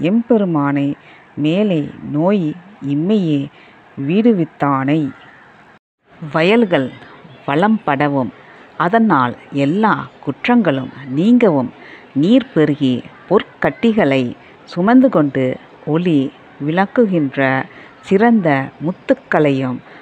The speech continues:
மற்றும் பலவகை மணிகளையும் எரிந்து இரு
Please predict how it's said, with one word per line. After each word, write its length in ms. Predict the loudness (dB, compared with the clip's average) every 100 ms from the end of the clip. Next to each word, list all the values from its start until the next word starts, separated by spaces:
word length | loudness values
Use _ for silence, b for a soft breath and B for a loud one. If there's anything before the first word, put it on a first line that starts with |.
| B
மற்றும் 500 | -4 -2 0 0 0 -4
பலவகை 720 | -2 2 2 2 2 -2 -2 -4
மணிகளையும் 800 | 2 2 4 2 2 0 -2 -4 B B B -4
எரிந்து 680 | -2 2 2 0 0 0 -2 -8 B B B
இரு 240 | 2 2